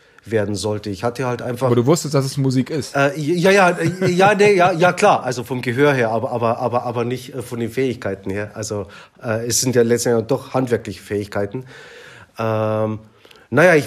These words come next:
Speaker 1: war erst irgendwie auf Design und dann, und dann wollte ich irgendwie Journalismus und dann wollte ich Innenarchitektur und weiß Gott was.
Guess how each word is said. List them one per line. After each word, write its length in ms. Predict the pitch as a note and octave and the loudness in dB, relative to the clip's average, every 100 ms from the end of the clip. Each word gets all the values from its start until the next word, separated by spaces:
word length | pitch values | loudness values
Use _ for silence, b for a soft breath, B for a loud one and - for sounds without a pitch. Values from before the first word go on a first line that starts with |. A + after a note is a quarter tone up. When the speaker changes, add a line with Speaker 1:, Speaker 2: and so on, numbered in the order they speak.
| - | -2
Speaker 1:
war 440 | E3 B2+ A2+ C#3+ | -8 -6 0 0
erst 220 | F3 D#3 - | 0 -2 -6
irgendwie 260 | D#3 D3+ | -4 -2
auf 120 | C#3 | -2
Design 520 | - C3+ C3 A#2+ C#3 C#3+ | -2 -2 0 0 0 0
und 180 | B2+ C3+ | -2 -4
dann, 120 | C3+ | -4
und 200 | C3+ C3 | -4 -4
dann 380 | C3 C3+ C3 A#2+ | -4 -4 -6 -2
wollte 220 | C#3 C#3 | -2 -4
ich 100 | B2 | -4
irgendwie 240 | C#3 C3 | -4 -4
Journalismus 880 | A#2+ C#3 C3 C3+ C#3+ C#3+ C3+ B2+ - | 0 2 2 0 0 2 0 0 -4
und 240 | - C3 C3+ | -4 -4 -2
dann 240 | C3 A#2+ | -2 -2
wollte 220 | C3 C3 | -4 -4
ich 180 | A#2+ - | -8 -4
Innenarchitektur 1200 | D3 D#3 C3+ A2+ B2+ B2+ - - B2+ B2+ A#2+ A#2+ | 0 2 0 -4 -6 -6 -8 -6 -2 2 0 0
und 280 | A2+ A2+ A2 | -4 -4 -4
weiß 200 | B2 - | -4 -4
Gott 160 | C3 | -8
was. 160 | B2+ | -6